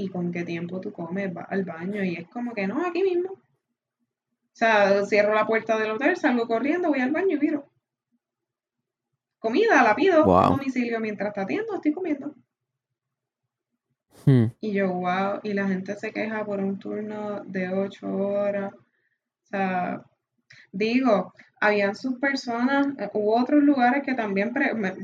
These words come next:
Speaker 1: pregunté porque yo dije, "Imposible que todo el mundo aquí trabaje veinticuatro horas", pero la gran mayoría trabajaba horas extenuantes, de, o sea, de nueve a doce, veinticuatro, como que horarios bien horribles.
Speaker 2: ¿Y cuáles eran los tipos de trabajos? Como que,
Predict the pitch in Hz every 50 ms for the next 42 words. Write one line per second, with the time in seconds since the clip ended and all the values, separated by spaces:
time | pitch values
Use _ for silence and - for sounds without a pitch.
0 | - - - 208 208 202 208 202 190 185 190 190 220 285 294 302 294 262 226 202
1 | 190 196 208 214 214 - - 202 196 - 220 233 - - 226 233 247 247 247 240
2 | 220 202 - - 185 185 190 202 202 202 202 196 190 190 190 185 180 180 190 185
3 | 180 180 180 175 - - 165 165 - _ 175 190 220 254 240 - - - _ _
4 | _ _ _ - 220 208 196 190 175 175 175 165 156 165 170 180 196 196 190 185
5 | 180 175 175 185 214 226 220 - 208 190 180 175 170 165 165 170 175 185 185 -
6 | - 175 175 175 180 196 208 202 - _ 190 190 - - - _ 180 170 165 -
7 | 170 170 _ _ _ 175 180 - - _ 185 175 185 180 175 175 170 165 165 -
8 | _ _ _ _ - - 196 175 175 170 170 165 156 156 151 160 175 185 202 208
9 | 208 190 180 170 160 160 170 185 190 185 - 202 196 190 190 185 180 175 165 -
10 | _ 170 151 - 165 165 170 175 175 175 180 175 170 165 165 165 160 160 _ _
11 | _ 185 175 170 170 - 170 170 170 160 156 165 160 185 196 208 208 214 - 175
12 | 180 170 165 180 202 208 190 175 180 196 220 240 269 302 302 120 107 - 127 120
13 | 120 113 127 131 127 127 131 131 123 - - 131 120 127 123 123 120 131 127 120
14 | 113 110 104 113 113 110 107 - - 110 104 104 104 101 95 87 -